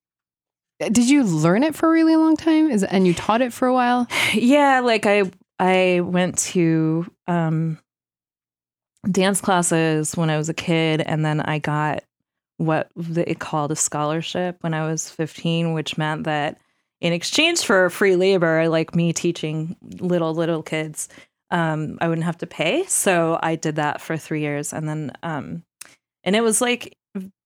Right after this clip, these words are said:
Speaker 2: you know, ballet and, like, a little bit of tap and, like, lyrical ballet. Um, and then eventually it got into, like, hip hop, but it was very, it was, like,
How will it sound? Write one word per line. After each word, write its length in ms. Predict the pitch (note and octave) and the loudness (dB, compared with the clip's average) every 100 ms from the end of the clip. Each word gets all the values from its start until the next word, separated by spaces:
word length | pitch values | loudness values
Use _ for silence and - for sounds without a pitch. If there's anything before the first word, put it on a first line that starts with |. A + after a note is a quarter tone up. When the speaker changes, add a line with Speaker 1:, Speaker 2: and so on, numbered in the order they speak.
| _ _ _ _ _ _ | _ _ _ _ _ _
Speaker 2:
you 160 | G3+ G3 | 0 2
know, 140 | F3+ | 2
ballet 880 | E3+ - E3+ E3+ E3 D#3+ E3 D#3+ - | 0 0 2 4 4 2 2 0 -4
and, 300 | - D#3+ D#3+ | -4 -2 0
like, 220 | D#3+ D#3 | -2 -4
a 60 | F3+ | -4
little 240 | E3 D#3+ E3 | -2 -2 -2
bit 120 | D#3+ | -4
of 160 | D#3+ | -4
tap 420 | - - C#3+ D3 E3+ | -8 -4 -4 -4 -8
and, 100 | D#3 | -8
like, 180 | D3 - F3 | -8 -8 -2
lyrical 460 | E3+ F3+ F3 F3+ | 0 0 -2 -2
ballet. 640 | E3 D#3+ E3 D#3 D#3 D#3 - _ - - _ - | 0 0 0 0 0 -4 -8 _ -20 -20 _ -4
Um, 440 | E3+ D#3+ D#3 D#3 - | -2 0 -2 -4 -2
and 180 | E3+ E3+ | 0 2
then 480 | D#3+ D#3 D#3 F#3+ - _ _ _ _ | 2 0 -2 -6 -12 _ _ _ _
eventually 920 | G3+ E3 D#3+ D#3 F3 D#3 D#3 D#3 - - | -4 0 -2 -2 -2 0 -2 -6 -10 -8
it 140 | D#3+ | -6
got 160 | D#3 D#3 | -4 -4
into, 280 | D#3 D#3 F3 | -4 -6 -4
like, 200 | D#3 C#3 | -4 -4
hip 240 | - C#3+ | -4 -4
hop, 300 | D3+ C#3+ C#3+ | -2 -2 -2
but 100 | - | -4
it 60 | C#3 | -6
was 240 | C#3+ D3 | -6 -6
very, 260 | D#3 E3+ D#3+ F3+ | -4 -2 -2 0
it 40 | |
was, 200 | F#3+ F3 | 2 2
like, 240 | E3+ - | 0 -4